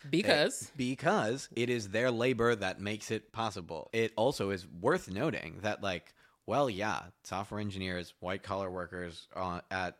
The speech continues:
Speaker 2: you know, companies like Google are compensated very well, but that is not the majority of those employed by the company or
Speaker 1: Right.
Speaker 2: by companies contracted by the company,
Speaker 1: Yeah,
Speaker 2: you know?
Speaker 1: that's right.
Speaker 2: Like,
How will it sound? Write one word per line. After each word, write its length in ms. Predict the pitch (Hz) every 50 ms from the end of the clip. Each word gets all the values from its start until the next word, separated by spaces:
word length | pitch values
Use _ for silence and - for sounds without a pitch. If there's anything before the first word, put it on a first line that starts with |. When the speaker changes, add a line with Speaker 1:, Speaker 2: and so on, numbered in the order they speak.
| _ _
Speaker 2:
you 140 | 104 101 95
know, 240 | 87 78 82 - - _
companies 480 | - 85 87 - - 98 95 92 87 -
like 200 | 90 90 87 -
Google 420 | - 101 98 92 85 85 85 87 - - - - - _ _ _ _ _
are 160 | 98 104 107
compensated 640 | 101 - 101 107 101 95 87 - 95 90 85 85 82
very 340 | 82 87 92 92 90 90
well, 380 | 87 85 87 87 85 82 78 78
but 140 | 87 92 80
that 140 | 98 101 101
is 200 | 98 87 78 -
not 460 | 92 90 92 101 101 92 - - - - _ _ _ 101
the 120 | 95 90 87
majority 800 | 87 87 80 78 - 90 92 104 117 120 101 82 78 71 69 - -
of 180 | - 95 85 82
those 240 | 95 95 92 87 87
employed 480 | 87 85 - - 98 98 92 87 85
by 180 | 82 87 87 90
the 120 | 87 87
company 480 | - - 98 90 - 98 90 87 87 87
or 80 | - 151
Speaker 1:
Right. 140 | 147 - 85
Speaker 2:
by 400 | 87 92 87 85 85 85 85 80 -
companies 400 | - - 92 85 - 90 87 -
contracted 580 | - - 127 156 143 - 82 73 - - 67 -
by 140 | - 85 73
the 100 | - -
company, 340 | - - - - - - -
Speaker 1:
Yeah, 200 | 175 202 214 110
Speaker 2:
you 80 | 113 120
know? 220 | 92 71 87 98
Speaker 1:
that's 180 | - 185 - -
right. 140 | 214 214 208 -
Speaker 2:
Like, 220 | 120 117 101 -